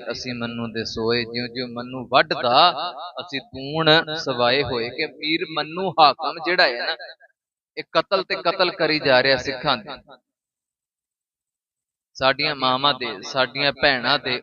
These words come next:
ਉਹਨਾਂ ਦੀਆਂ ਝੋਲੀਆਂ ਚੋਂ ਖੋਹ ਖੋਹ ਕੇ ਛੋਟੇ ਛੋਟੇ ਬੱਚੇ ਜਿਹੜੇ ਹਨ ਉੱਪਰ ਆਕਾਸ਼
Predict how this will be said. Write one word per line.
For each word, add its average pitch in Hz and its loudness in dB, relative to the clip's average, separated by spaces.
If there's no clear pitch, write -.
ਉਹਨਾਂ 147 -4
ਦੀਆਂ 147 -2
ਝੋਲੀਆਂ 131 -2
ਚੋਂ 143 0
ਖੋਹ 160 4
ਖੋਹ 147 2
ਕੇ 139 -2
ਛੋਟੇ 139 -4
ਛੋਟੇ 135 -4
ਬੱਚੇ 135 -2
ਜਿਹੜੇ 139 0
ਹਨ 139 -2
ਉੱਪਰ 143 0
ਆਕਾਸ਼ 139 2